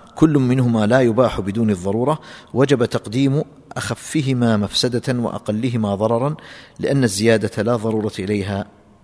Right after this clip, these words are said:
فلا تباح". الضرر،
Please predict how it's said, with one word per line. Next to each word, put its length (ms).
فلا 480
تباح". 480
الضرر، 600